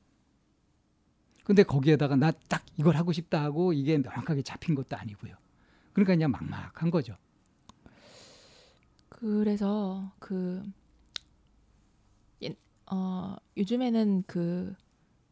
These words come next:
Speaker 2: 저희 친정아버지가 이제 행정공무원으로 퇴직을 하셨잖아요.
Speaker 1: 네.
Speaker 2: 근데 당신이 퇴직을 할 때만 해도 당신은 되게 저-, 아직도 일할 수 있고 젊-, 젊-, 젊은데 이제 그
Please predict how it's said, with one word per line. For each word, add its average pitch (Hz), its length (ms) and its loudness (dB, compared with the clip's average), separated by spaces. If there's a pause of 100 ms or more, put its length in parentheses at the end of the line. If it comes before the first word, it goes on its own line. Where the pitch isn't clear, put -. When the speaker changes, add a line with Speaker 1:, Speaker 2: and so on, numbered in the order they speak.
(280)
Speaker 2:
저희 202 320 4
친정아버지가 233 720 -2
이제 185 160 -6
행정공무원으로 208 720 -2
퇴직을 233 400 -6
하셨잖아요. 196 800 -8 (300)
Speaker 1:
네. 120 280 -2
Speaker 2:
근데 233 240 2
당신이 220 480 2
퇴직을 247 420 0
할 247 80 0
때만 226 320 2
해도 214 360 2
당신은 208 480 2
되게 190 180 0
저-, - 220 -12
아직도 190 400 -2
일할 190 260 2
수 - 120 -4
있고 175 260 -4
젊-, 170 360 -2
젊-, 190 440 0
젊은데 175 640 -2 (1600)
이제 190 360 2
그 175 440 -2